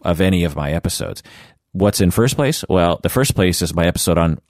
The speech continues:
on Ramsay Bolton from Game of Thrones. If you're familiar with Game of Thrones and you're familiar with Ramsay, well, Ramsay is like Charles Manson. So, <laughs> so number one is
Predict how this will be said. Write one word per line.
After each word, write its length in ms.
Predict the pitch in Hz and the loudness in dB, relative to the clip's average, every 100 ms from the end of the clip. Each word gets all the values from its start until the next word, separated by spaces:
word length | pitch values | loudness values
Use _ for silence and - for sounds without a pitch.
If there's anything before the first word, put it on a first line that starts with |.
| - | -2
on 160 | 85 | 0
Ramsay 400 | 82 90 90 87 | 2 2 2 0
Bolton 440 | 69 92 98 71 71 | 0 2 2 0 -4
from 220 | - 78 | -2 -4
Game 180 | 82 73 | -2 -4
of 80 | 69 | -4
Thrones. 300 | 82 60 82 | -6 -6 -6
If 100 | 85 | -4
you're 120 | 87 | -4
familiar 340 | 95 104 110 | 0 2 4
with 140 | 95 - | 2 2
Game 180 | 90 | 0
of 80 | 80 | 0
Thrones 340 | - 73 76 78 | -2 -2 -4 -4
and 80 | |
you're 120 | 73 73 | -6 -4
familiar 340 | 87 80 78 | 0 2 0
with 160 | 71 82 | -2 -2
Ramsay, 340 | 87 82 67 | -2 -2 -2
well, 300 | 90 87 78 - - - - _ - | 0 0 -2 -10 -20 -20 -20 _ -2
Ramsay 480 | 113 143 120 101 | 2 4 4 4
is 160 | 95 90 | 4 2
like 320 | 90 82 - - | 2 0 -2 -6
Charles 300 | - 92 87 | 0 0 2
Manson. 420 | 87 101 65 - | 2 0 -2 -8
So, 340 | - 104 92 - - - | -2 2 4 2 -2 -8
<laughs> 260 | - - - | -14 -20 -10
so 180 | - 98 | 0 2
number 280 | 110 143 | 4 4
one 420 | 127 110 107 104 95 | 4 4 4 2 0
is 460 | - 92 85 80 | 0 2 2 0